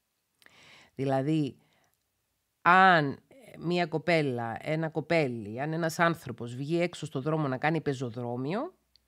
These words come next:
να, α, είναι σεξεργάτης στο δρόμο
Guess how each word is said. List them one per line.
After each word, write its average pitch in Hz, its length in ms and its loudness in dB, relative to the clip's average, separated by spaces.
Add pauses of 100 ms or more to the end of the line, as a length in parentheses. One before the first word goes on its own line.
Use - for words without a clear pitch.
(480)
να, 131 720 -2
α, 131 720 -8
είναι 160 260 0
σεξεργάτης 147 800 -2
στο 170 280 0
δρόμο 135 640 -4